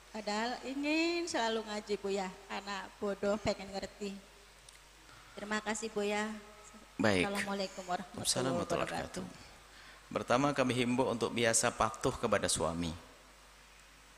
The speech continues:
Speaker 2: Ngaji kan tidak harus dengan Buya Yahya, kan masih ada ustadz yang lain.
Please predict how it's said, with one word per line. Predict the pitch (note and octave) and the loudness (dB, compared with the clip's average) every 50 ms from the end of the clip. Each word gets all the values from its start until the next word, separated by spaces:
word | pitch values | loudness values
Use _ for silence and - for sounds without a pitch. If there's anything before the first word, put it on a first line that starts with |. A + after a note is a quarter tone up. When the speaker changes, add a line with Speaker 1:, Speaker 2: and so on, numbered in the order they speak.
| - - - - - - - - - | -20 -20 -20 -20 -20 -20 -14 -4 0
Speaker 2:
Ngaji | G2+ A#2 A2+ G#2+ - - E3 F#3 F#3 | 4 4 6 4 4 4 2 2 2
kan | F3+ D#3 C#3+ B2+ A#2+ | 2 2 2 2 2
tidak | - A#2 G#2+ D2+ G2 | 4 4 4 4 4
harus | A2 A2+ G#2+ - - | 4 2 2 2 2
dengan | G#2+ G#2+ G2+ F#2+ F2 E2+ - - - | 2 2 2 2 2 0 -4 -6 -6
Buya | G#2 G#2 G2 F#2 E2+ D#2 D2+ | -2 0 2 4 4 4 2
Yahya, | D2+ E2+ D#2+ - - - - - - D#3 D3 C3 B2+ - - - - - - | 2 0 -2 -2 -4 -4 -4 -2 0 0 2 0 -2 -4 -6 -8 -8 -4 -2
kan | - F3 | -2 0
masih | F3+ F3+ E3 - D#3+ - | 0 0 0 2 2 2
ada | C#3 C#3+ - | 2 2 0
ustadz | - A#2+ - - G#2 F#2+ - | -2 -2 -2 0 0 0 0
yang | - E2+ D#2+ D2 | 0 -2 0 0
lain. | C#2 E2 F#2 A#2 C#3 C#3 B2+ A#2 A2+ A2 A2+ | 0 -2 -2 0 0 0 0 0 -2 -4 -4